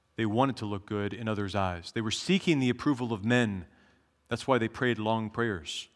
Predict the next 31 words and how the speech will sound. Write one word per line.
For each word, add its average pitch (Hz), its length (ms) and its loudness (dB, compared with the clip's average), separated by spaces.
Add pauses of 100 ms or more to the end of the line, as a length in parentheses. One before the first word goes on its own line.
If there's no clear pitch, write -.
(640)
Or 120 320 6
in 123 160 -4
Matthew 120 320 6
chapter 113 320 2
six, - 480 2
and 113 100 0
no 120 140 2
doubt 117 240 6
describing 117 600 4
the 107 80 -2
same 117 320 -2
group 117 280 0
of 101 80 -8
Pharisees, 113 580 -2 (920)
verses 117 280 -2
five 120 260 6
and 113 120 -2
six, - 320 -4
Jesus 107 340 -4
says, 113 200 0
"And 107 120 -2
when 120 120 0
you 117 80 -2
pray, 123 480 -2 (640)
you 170 120 -6
will 156 120 0
not 110 220 4
be 104 120 0
like 98 220 -2
the 90 80 -10
hypocrites, 101 720 -6